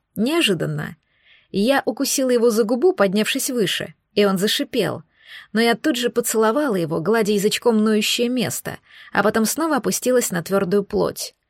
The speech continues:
И вдруг почувствовала на тугом колечке другого входа пальцы Ульфина. Я инстинктивно сжалась, но он не стал проникать сразу, а сперва лизнул меня языком, прошёлся снизу вверх и вошёл им внутрь туда, где ещё никто никогда не бывал.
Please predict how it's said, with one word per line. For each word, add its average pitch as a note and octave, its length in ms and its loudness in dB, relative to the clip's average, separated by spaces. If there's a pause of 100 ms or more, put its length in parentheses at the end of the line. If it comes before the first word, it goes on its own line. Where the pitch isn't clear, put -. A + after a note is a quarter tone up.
(640)
И G#3 100 2
вдруг C4 240 0
почувствовала F3 720 -2 (260)
на F#3+ 200 0
тугом D4 320 0
колечке B3 440 0
другого G3+ 420 4
входа G#3+ 380 0
пальцы G3+ 520 0
Ульфина. D3 640 -4 (720)
Я A#3+ 300 2
инстинктивно C4+ 640 -2
сжалась, A3+ 640 -4 (300)
но A3+ 160 2
он A#3 120 4
не C#4+ 80 0
стал D#4+ 260 0
проникать F#3 460 0
сразу, G3+ 340 -2
а D#3+ 40 -2
сперва G3+ 340 0
лизнул G3+ 360 2
меня G#3 200 2
языком, G#3+ 600 -2 (380)
прошёлся A3 520 2
снизу A3+ 480 0
вверх A3+ 560 -4
и F3+ 80 -2
вошёл G3 400 2
им G#3 240 0
внутрь G3 400 2
туда, F#3 360 0
где A#3 200 -2
ещё G#3+ 200 -2
никто F3+ 320 -2
никогда F#3 440 -2
не E3 100 -2
бывал. F3 500 -2